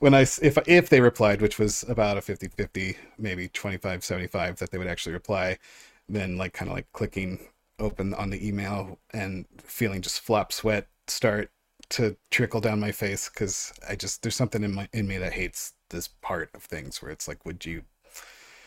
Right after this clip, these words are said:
you know, I'm doing this thing. Would you please, uh, w-, would you be interested in joining us?" And it's like, if they say no, <laughs> I don't, it's not like I'm, like,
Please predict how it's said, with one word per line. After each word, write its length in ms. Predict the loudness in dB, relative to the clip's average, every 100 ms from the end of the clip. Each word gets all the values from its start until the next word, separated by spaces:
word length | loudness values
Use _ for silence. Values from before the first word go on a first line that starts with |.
| -20 _ _ -12
you 100 | -10
know, 100 | -8
I'm 80 | -8
doing 200 | -6 -6
this 100 | -6
thing. 140 | -8
Would 120 | -8
you 80 | -10
please, 460 | -10 -10 -8 -8 -10 -8
uh, 280 | -6 -6 -10 -14 -12
w-, 200 | -10 -6
would 140 | -4 -4
you 60 |
be 80 | -4
interested 260 | -8 -8 -8
in 100 | -8
joining 320 | -8 -10 -10
us?" 160 | -10 -4
And 80 |
it's 140 | 0 4
like, 140 | 4
if 120 | 6
they 80 | 4
say 220 | 4 6
no, 300 | 8 8 8 8
<laughs> 40 |
I 40 |
don't, 240 | 6 6 2
it's 140 | 4
not 60 | 4
like 120 | 4
I'm, 100 | 4
like, 180 | 2